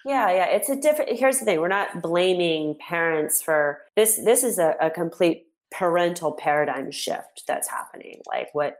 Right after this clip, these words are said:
what you grew up with and what I grew up with, we weren't allowed to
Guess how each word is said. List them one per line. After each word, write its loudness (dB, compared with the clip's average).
what 2
you 0
grew 2
up 0
with -2
and -2
what 2
I 2
grew 2
up -2
with, 0
we -2
weren't 0
allowed 0
to 0